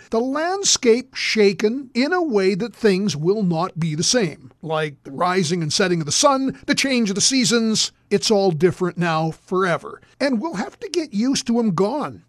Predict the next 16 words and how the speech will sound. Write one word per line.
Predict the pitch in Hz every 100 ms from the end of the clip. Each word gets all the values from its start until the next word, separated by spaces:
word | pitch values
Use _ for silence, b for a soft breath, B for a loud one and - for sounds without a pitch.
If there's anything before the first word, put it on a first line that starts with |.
| _ 214
And | 202
we | 185
will. | 214 302 180 - -
And | 208 196
we'll | 294 359
get | 254 190
by | 139 170 165
without | 160 170 196 196
him, | 202 202 _
knowing | 180 190 202 214 214 -
he's | 226 269 262
gonna | 214 175
land | 160 185 185 180
on | 165
his | 151 143
feet, | - 226 226 226